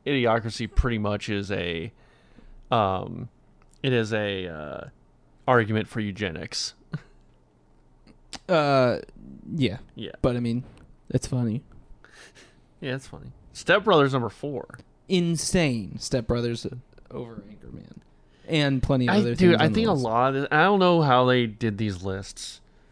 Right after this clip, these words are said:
Speaker 1: But a lot of times, it's like, if you haven't seen something in a while, you just remember the
Speaker 2: That's
Speaker 1: good part.
Speaker 2: what,
Speaker 1: 'Cause,
Speaker 2: right.
Speaker 1: like, hey, we did all, we did this whole thing.
Speaker 2: Right.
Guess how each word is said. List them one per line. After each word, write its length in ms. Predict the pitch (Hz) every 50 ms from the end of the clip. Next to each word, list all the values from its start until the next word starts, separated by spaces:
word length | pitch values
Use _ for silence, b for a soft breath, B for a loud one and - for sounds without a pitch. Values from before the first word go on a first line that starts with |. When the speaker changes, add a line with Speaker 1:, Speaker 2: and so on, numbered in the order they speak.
| b b b b b - -
Speaker 1:
But 220 | - 170 151 - - -
a 60 | 156
lot 360 | 151 139 127 127 123 135 139
of 80 | 143 131
times, 540 | - - 127 117 117 113 110 110 107 98 113
it's 140 | 101 - -
like, 100 | 113 95 -
if 160 | 127 117 -
you 140 | 123 120 120
haven't 520 | 107 110 110 113 113 107 117 113 - -
seen 340 | - - - 123 113 113 113
something 380 | - - 123 104 - 131 120 120
in 80 | 113
a 60 | 110
while, 360 | 107 107 107 104 104 107 104 101
you 140 | 107 110
just 260 | 107 104 117 113 - -
remember 400 | 120 113 110 107 104 101 110 104
the 60 | 104
Speaker 2:
That's 220 | 156 151 139 -
Speaker 1:
good 60 | -
part. 220 | 151 139 95 - -
Speaker 2:
what, 240 | - - - 165 175
Speaker 1:
'Cause, 100 | 185 185
Speaker 2:
right. 160 | 196 185 - -
Speaker 1:
like, 40 |
hey, 160 | 165 175 170 175
we 200 | 175 190 196 185
did 320 | 151 147 190 214 226 202
all, 140 | 165 143 -
we 120 | 147 165
did 200 | 151 170 208 202 180
this 120 | 165 -
whole 160 | - 151 143
thing. 440 | 131 - 165 151 117 104 101 101 120
Speaker 2:
Right. 280 | 127 139 120 104 -